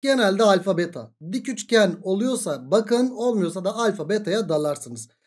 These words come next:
E o zaman burada ne yapacaksınız? Alfa beta'ya dalacaksınız ama kenar uzunluklarında eşit olmasına dikkat edin.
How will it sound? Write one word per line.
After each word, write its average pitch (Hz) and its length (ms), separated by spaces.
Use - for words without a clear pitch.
E 202 40
o 220 80
zaman 240 280
burada 233 400
ne 240 60
yapacaksınız? 196 580
Alfa 202 260
beta'ya 185 260
dalacaksınız 208 460
ama 180 180
kenar 185 240
uzunluklarında 202 500
eşit 175 200
olmasına 185 460
dikkat 160 320
edin. 214 280